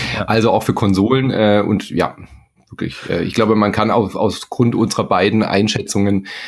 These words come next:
Speaker 2: sich selbst da, glaube ich, auch ganz gut einsortieren, wo ihr euch da befindet zwischen Michas Empfinden und meinem.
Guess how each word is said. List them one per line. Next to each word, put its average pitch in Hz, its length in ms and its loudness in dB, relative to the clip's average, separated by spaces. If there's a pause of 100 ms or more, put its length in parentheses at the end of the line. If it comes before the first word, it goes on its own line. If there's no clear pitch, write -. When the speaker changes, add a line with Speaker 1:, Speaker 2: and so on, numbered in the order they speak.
(120)
Speaker 2:
sich 113 200 0
selbst 101 340 0
da, 95 60 2
glaube 92 180 2
ich, 90 80 -4
auch 82 160 -4
ganz 98 160 -2
gut - 120 0
einsortieren, 92 1080 0
wo 101 200 4
ihr 101 220 2
euch 98 340 0
da 95 140 0
befindet 101 540 0
zwischen 101 580 0 (120)
Michas 95 340 0
Empfinden 90 360 -2
und 85 120 -2
meinem. 87 380 0